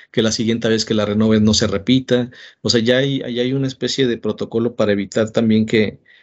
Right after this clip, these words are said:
que sea muy sencillo robarte la contraseña y que esas contraseñas también no sean tan fáciles de descifrar.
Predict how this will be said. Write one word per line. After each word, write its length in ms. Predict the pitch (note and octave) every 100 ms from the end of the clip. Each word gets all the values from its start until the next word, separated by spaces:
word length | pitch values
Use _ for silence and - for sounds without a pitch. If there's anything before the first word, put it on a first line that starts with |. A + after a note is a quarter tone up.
| _ -
que 100 | A2
sea 160 | B2
muy 140 | A#2+ B2
sencillo 560 | B2 A2+ B2+ B2 B2
robarte 800 | A#2 G#2 G#2 G#2 A2+ G#2 G2 D#2+ -
la 180 | G#2+ G#2
contraseña 760 | G#2 G#2+ G#2 B2 B2+ E3 F3+ - - _ _ _ _ _
y 160 | A2 G#2+
que 140 | A2+
esas 180 | A2 A#2
contraseñas 480 | A#2+ G#2+ G2+ A2+ A2+
también 480 | G#2+ G#2+ G#2+ G#2 - _ -
no 100 | A2
sean 180 | A2 A2
tan 200 | A#2 A2
fáciles 420 | A2+ A2 A2 G2+
de 180 | G2 F#2+
descifrar. 580 | G2 - G#2+ G2+ F#2+